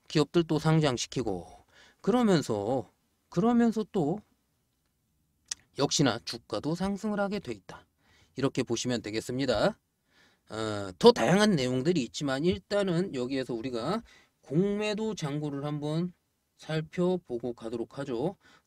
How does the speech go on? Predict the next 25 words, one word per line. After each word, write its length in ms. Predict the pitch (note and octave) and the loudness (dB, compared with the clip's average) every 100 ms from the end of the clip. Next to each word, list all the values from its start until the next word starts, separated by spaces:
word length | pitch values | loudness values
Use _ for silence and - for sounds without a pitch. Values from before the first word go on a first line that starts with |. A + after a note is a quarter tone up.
| - | -8
공매도 500 | B2+ D3 D#3 D#3 D#3 | -4 0 0 -2 -4
잔고가 540 | - A#2 A2+ E3+ F3+ | -6 -8 -4 -4 -4
굉장히 440 | - B2+ B2+ C#3+ C3+ | -4 -6 -4 -2 -4
중요하니까 880 | - A2+ A#2+ E3 F3 A2+ G#2+ A#2+ - - - - - - | -4 -4 0 0 0 0 2 -2 -2 -12 -6 -6 -6 -6
지금 240 | - A3+ G3+ | 2 4 4
보시면은 440 | G#3 G3+ G3+ F3 | 4 4 6 6
에코프로부터 580 | F3 A#3 - G3+ F#3 F3+ | 6 4 6 6 6 2
보시게 400 | C#3 A#2 - B2+ | 0 -2 -2 -4
되면은, 720 | A#2+ A2 A#2 C3 A#2 D3 B2 - _ - | -2 -2 -2 -2 0 -2 -4 -8 _ 0
아, 160 | D3 | 2
여기 200 | D3 F#3 | 4 2
사이트 320 | - G#3+ A#3 | 2 2 2
뭐냐면, 520 | D#3+ A#2 B2 E3 E3+ G#2+ - - _ - | 0 2 2 4 2 -2 -16 -20 _ -12
어, 440 | A2 A2+ G#2+ G2+ - _ - | -6 -2 -2 -4 -10 _ -2
요거죠. 360 | D#3+ E3+ D3 - _ _ _ _ _ _ _ _ _ _ _ _ _ _ _ _ _ _ _ _ _ - | 4 6 4 0 _ _ _ _ _ _ _ _ _ _ _ _ _ _ _ _ _ _ _ _ _ 4
증권 380 | F#3 G#3 G#3+ | 6 10 10
포털이에요. 360 | F3+ D#3 B2+ A2 | 8 2 2 0
증권 360 | - A#2+ C#3 B2 | 0 0 2 0
포털. 340 | A2+ A2+ A#2 | -2 -2 -2
증권 520 | - D3 D#3 G3 G3+ | 2 2 4 4 4
정보 300 | F3+ B2+ B2 | 2 0 -2
포털이라고 580 | - C3+ B2+ A2+ G#2+ G#2 | -2 -2 -2 0 -2 -2
해서 200 | G#2+ B2 | -2 0
에스아이 540 | B2 D3+ D#3+ D3+ D#3 E3 | 0 0 2 2 2 0
브로, 440 | - A2 A2 F#3+ | -2 0 2 0